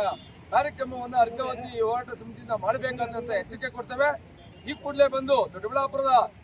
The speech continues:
ಟಿ ಬಿ ಸರ್ಕಲ್ನ, ಸರ್ಕಲ್ನಲ್ಲಿ ಇರುವಂತಹ ಈ ಕಚೇರಿಯ ನೂತನವಾಗಿ ಆ ಒಂದು, ಆ,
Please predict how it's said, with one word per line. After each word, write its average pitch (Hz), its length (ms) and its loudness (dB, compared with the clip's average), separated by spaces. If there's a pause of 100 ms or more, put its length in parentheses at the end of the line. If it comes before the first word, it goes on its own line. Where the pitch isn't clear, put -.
(200)
ಟಿ 285 80 -8
ಬಿ 294 200 -6
ಸರ್ಕಲ್ನ, 269 380 -4 (600)
ಸರ್ಕಲ್ನಲ್ಲಿ 254 480 -4
ಇರುವಂತಹ 247 580 2
ಈ 233 100 -6
ಕಚೇರಿಯ 254 520 2
ನೂತನವಾಗಿ 247 720 -4 (440)
ಆ 214 140 4
ಒಂದು, 202 560 0
ಆ, 185 580 -8